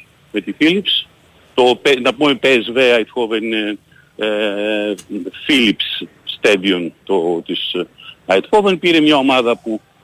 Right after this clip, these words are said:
κάπου φυτοζωούσε στα, ε, στις, ε,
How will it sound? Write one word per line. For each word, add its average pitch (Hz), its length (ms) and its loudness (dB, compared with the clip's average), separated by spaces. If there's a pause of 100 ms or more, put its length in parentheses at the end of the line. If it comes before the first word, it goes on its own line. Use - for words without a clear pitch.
(360)
κάπου - 260 0
φυτοζωούσε 123 720 -2 (100)
στα, 95 560 -2 (440)
ε, 95 400 2
στις, - 420 -8
ε, 110 60 0